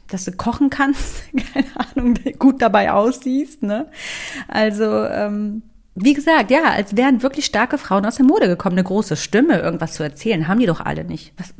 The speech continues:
also, was, womit inspirieren die dich denn? Also, das sind, äh, ganz klar, ne? Es gibt auf jeden Fall Unterschiede, äh, oder sagen wir Ausnahmen, ne? Zum Beispiel Marsha, die hat doch ihren eigenen Podcast.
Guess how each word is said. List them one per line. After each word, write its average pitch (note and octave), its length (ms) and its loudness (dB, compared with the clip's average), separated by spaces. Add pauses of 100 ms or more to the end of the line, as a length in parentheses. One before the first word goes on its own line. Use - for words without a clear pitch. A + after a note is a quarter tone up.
(140)
also, - 300 -10 (380)
was, - 380 -10
womit F3+ 240 -4
inspirieren G3 480 0
die F#3+ 100 2
dich E3+ 220 -6
denn? - 240 -8 (100)
Also, E3+ 240 -6 (280)
das F#3 140 -2
sind, G#3 220 0
äh, C3+ 100 -6
ganz F#3 340 -4
klar, F3+ 240 0
ne? G#3 280 0
Es - 180 -8
gibt F#3 280 -8 (320)
auf - 200 -6
jeden G#3+ 420 4
Fall G3+ 440 2 (100)
Unterschiede, E3+ 840 -2 (440)
äh, - 200 -10
oder F3 340 0
sagen F#3 180 -2
wir F3 140 -2
Ausnahmen, D#3 680 -2
ne? G#3+ 240 2
Zum F#3 160 -6
Beispiel D#3 280 -4
Marsha, E3 360 -2
die D3+ 100 -8
hat - 80 -10
doch E3 80 -6
ihren D3+ 220 -6
eigenen D#3 300 -4
Podcast. - 640 -10